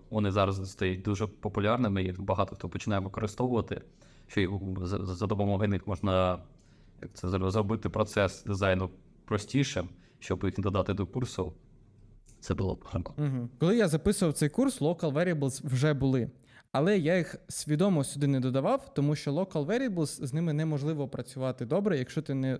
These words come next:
Speaker 2: знаєш базу, про як працюють стилі кольорів, стилі шрифтів. Ось, якщо це нагромаджувати тебе ще local variables, там, де є в нас,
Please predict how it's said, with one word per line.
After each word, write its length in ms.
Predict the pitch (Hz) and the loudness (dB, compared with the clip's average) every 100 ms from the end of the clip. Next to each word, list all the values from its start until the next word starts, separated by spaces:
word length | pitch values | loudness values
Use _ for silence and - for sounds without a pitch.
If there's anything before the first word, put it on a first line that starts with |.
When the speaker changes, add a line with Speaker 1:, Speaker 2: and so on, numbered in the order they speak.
| - | -6
Speaker 2:
знаєш 360 | 127 135 135 120 | -4 0 0 0
базу, 440 | 127 123 120 123 - - _ | 0 0 -2 -10 -12 -20 _
про 100 | 131 | -4
як 140 | 143 | -2
працюють 380 | 131 135 - 120 | -2 -4 -4 -6
стилі 500 | - 147 135 127 120 | -4 0 2 2 -2
кольорів, 500 | - 147 143 233 294 | -4 0 0 2 -2
стилі 300 | - 151 127 | -2 -2 -2
шрифтів. 580 | - 135 120 - 247 247 - - _ | -2 -6 -6 -4 -4 -4 -16 -20 _
Ось, 260 | 139 135 131 | -2 -2 -2
якщо 260 | 127 160 | -4 -2
це 140 | 147 143 | -2 -2
нагромаджувати 680 | 127 135 135 135 131 127 - | 0 0 0 0 0 -2 -4
тебе 260 | 127 127 | -2 -2
ще 200 | 127 139 | 0 0
local 380 | 127 139 135 127 | 2 2 0 0
variables, 500 | 156 220 160 139 - | 2 2 2 0 0
там, 180 | 139 127 | 0 0
де 120 | 127 | 0
є 160 | 123 123 | 0 -2
в 140 | 117 | -2
нас, 340 | 120 123 - | -2 -2 -4